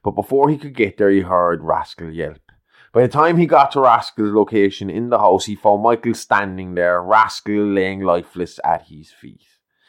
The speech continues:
It was at that point that an upset Peter screamed, "Michael, what did you do?" Michael simply replied,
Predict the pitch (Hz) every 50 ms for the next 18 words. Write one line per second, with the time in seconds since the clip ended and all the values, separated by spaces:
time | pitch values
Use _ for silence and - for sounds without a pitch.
0 | _ - - - - - 127 135 131 139 123 - 147 135 - - - 120 123 117
1 | 110 110 110 107 - 92 80 101 110 110 - - 120 107 - - 107 98 95 95
2 | - - 107 104 104 117 143 170 190 208 202 - 143 135 127 123 143 156 - 160
3 | 156 165 165 139 185 190 180 170 147 131 107 - - _ _ _ _ _ _ _
4 | _ _ _ _ - 85 90 92 92 - _ _ - 98 92 - - - 92 87
5 | 85 82 _ _ _ 85 85 85 85 82 _ - 82 78 80 82 82 78 80 -